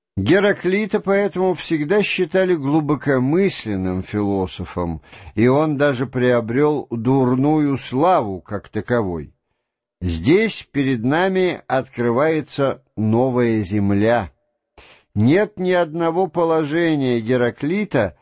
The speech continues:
которого я не принял в свою логику. Гераклит, рассвет жизни которого пришёлся, согласно Диогену Лаэрцию,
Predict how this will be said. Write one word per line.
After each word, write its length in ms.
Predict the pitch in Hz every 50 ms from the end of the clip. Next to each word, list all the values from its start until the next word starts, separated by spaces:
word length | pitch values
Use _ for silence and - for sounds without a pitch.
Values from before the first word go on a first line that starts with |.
| _ _ _ _ _
которого 440 | - 127 131 123 147 143 143 143 139
я 420 | 135 127 127 143 156 156 147 - - -
не 240 | 117 123 127 131 127
принял 920 | 135 - 110 101 110 127 147 165 175 175 170 160 156 156 151 127 - _ _ _ _
в 140 | _ - -
свою 840 | - - - 117 104 101 107 104 98 87 85 95 101 107 113 120 123 - _ _ _ _ _ _ _ -
логику. 800 | 90 87 85 90 95 92 78 73 80 71 - - 76 76 76 - _ _ _ _ _ _ _ _ _ _ _ _ _ _ _ _ _ _ _ _
Гераклит, 1080 | - 95 98 151 196 208 202 196 190 - - - 127 117 123 139 147 143 - - - _ _ _ _ _ _ _ _ _ _ _ _ _ _ _
рассвет 720 | - 127 139 160 170 240 - - - - 180 208 220 208 160
жизни 600 | 120 107 107 120 160 185 185 175 156 160 170 165
которого 580 | 135 151 160 151 - 165 160 156 151 147 151
пришёлся, 760 | 127 127 - 139 139 139 127 - - 143 156 165 143 - 147 135
согласно 640 | - 135 131 120 113 123 131 135 127 - 131 123 120
Диогену 640 | 110 113 123 123 120 113 104 123 123 117 117 117 117
Лаэрцию, 920 | 117 117 120 120 120 120 117 107 - - - - 110 110 107 104 -